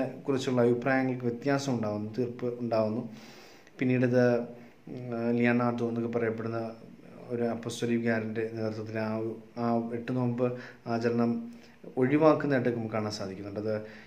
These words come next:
ഈ പള്ളിയിൽ വന്ന് ഭജന ഇരിക്കുന്നതിൻ്റെ ഭാഗമായിട്ട് പള്ളിയുടെ പവിത്രത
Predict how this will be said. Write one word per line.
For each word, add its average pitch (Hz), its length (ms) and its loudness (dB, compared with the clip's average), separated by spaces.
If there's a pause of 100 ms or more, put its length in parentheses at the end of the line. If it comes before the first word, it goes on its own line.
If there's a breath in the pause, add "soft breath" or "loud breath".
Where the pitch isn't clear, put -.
(240 loud breath)
ഈ 117 40 -2 (160)
പള്ളിയിൽ 127 460 4
വന്ന് 123 180 4 (160)
ഭജന 139 320 0 (120)
ഇരിക്കുന്നതിൻ്റെ 131 500 0
ഭാഗമായിട്ട് 117 540 -4
പള്ളിയുടെ 120 420 0
പവിത്രത 113 360 0